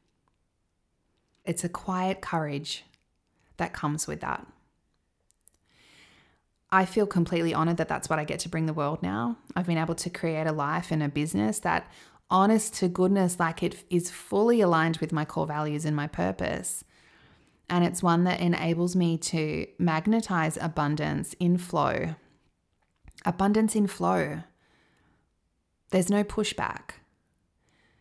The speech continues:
I've been able to attract the most incredible humans into my life, into my community, into my business. Abundance flows freely. Joy flows freely.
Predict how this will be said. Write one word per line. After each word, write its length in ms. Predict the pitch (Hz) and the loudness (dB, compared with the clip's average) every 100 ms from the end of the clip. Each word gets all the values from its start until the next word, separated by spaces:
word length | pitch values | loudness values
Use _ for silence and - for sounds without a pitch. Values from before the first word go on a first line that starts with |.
| _ _ _ _ _ _ | _ _ _ _ _ _
I've 160 | - 185 | -2 2
been 160 | 180 175 | 4 4
able 160 | 180 | 2
to 160 | 180 185 | 0 -2
attract 440 | 180 - 180 - | -4 -2 -2 -2
the 60 | - | -2
most 360 | 190 170 170 - | 0 0 -2 -2
incredible 640 | 180 175 - 196 190 185 | 0 0 -2 -2 0 -2
humans 420 | 175 170 160 156 | -2 -2 -2 -2
into 240 | 156 156 | -2 -4
my 120 | 151 143 | -4 -4
life, 340 | 143 151 175 | -4 -4 -2
into 200 | 175 - | -2 -2
my 100 | 147 | -4
community, 580 | - - 156 165 190 196 | -4 -4 -2 0 0 0
into 240 | 170 - | -2 -2
my 100 | 143 | -6
business. 800 | 139 156 160 180 202 208 - - - _ _ _ _ _ _ _ - | -6 -8 -4 -2 -2 -2 -4 -8 -12 _ _ _ _ _ _ _ -6
Abundance 580 | 180 185 196 208 196 | 0 2 2 2 0
flows 400 | - 190 180 175 | -4 0 2 2
freely. 500 | 175 165 170 175 156 | -2 -2 0 0 0
Joy 720 | 156 175 180 202 208 180 156 156 _ | -2 0 2 2 4 4 2 -4 _
flows 340 | - 180 165 170 | -8 -2 -2 -2
freely. 580 | - 156 156 147 160 | -6 -4 -4 -4 -8